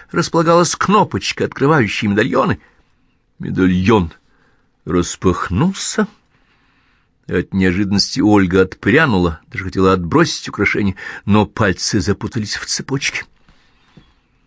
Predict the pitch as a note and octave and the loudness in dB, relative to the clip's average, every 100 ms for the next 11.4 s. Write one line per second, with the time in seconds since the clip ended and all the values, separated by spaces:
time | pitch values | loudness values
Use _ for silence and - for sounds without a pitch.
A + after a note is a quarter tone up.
0 | _ _ _ _ _ G#2+ F#2 G2+ G2+ G#2 | _ _ _ _ _ -6 0 2 4 4
1 | F2+ A#2 D#3+ E3+ E3 E3 E3 D3 D#3 - | 4 4 6 6 4 2 0 -2 -6 0
2 | B2+ B2+ B2+ - C3+ C3 - - C3+ A#2 | 2 2 0 -2 -4 -2 -2 -2 -4 -4
3 | A2+ - - A2 A2 A2+ - - A#2+ B2 | -6 -4 0 4 4 4 2 -2 -6 -4
4 | - - - G#2 G#2 - A2+ G#2 A#2 - | -4 -4 -2 0 0 -2 -8 -8 -6 -6
5 | - A2+ - - G2+ A2 - A2+ A2+ - | -6 -6 -6 -2 -2 0 -2 0 0 0
6 | - - - _ - G2 - G#2+ - G2 | -12 -20 -20 _ -4 -2 -2 -4 0 0
7 | F2+ F2+ G2 G#2 F#2+ G#2+ A2 - B2 - | 2 2 2 2 2 2 0 -4 -8 -4
8 | A2 G2+ G#2 A2 - G#2+ G#2 G#2 A2 - | 0 0 0 -4 -6 -6 -2 -4 -4 -8
9 | - - - - - - - _ - F#3+ | -12 -20 -20 -20 -14 -14 -14 _ 2 4
10 | D3+ F2+ - _ _ _ A2+ F2 F2 - | 2 -2 -10 _ _ _ -6 -4 -4 -6
11 | - A3+ A3 F3+ | -6 -2 -2 -4